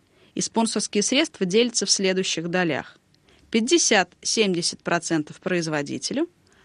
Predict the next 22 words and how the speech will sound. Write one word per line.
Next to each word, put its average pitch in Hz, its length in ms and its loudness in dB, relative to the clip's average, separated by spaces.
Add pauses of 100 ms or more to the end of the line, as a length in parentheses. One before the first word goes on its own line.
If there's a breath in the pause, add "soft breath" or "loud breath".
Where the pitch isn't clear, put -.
(120 soft breath)
тридцать-пятьдесят 165 1200 0
самой 247 420 2
телекомпании, 160 920 -2 (160)
из 143 160 -2
которых 202 440 0 (260)
пять 175 280 2
процентов - 520 -4
получает 233 540 -2
О 180 100 -2
Р 165 120 -2
Т 185 140 -4
Реклама. 160 400 -6 (540 loud breath)
Считается, 359 640 2
что - 180 0
теперь 254 440 0
доходы 185 460 0
от 165 140 -2
рекламы 277 540 2
на 175 160 2
О 170 140 0
Р 175 120 -2
Т - 300 -6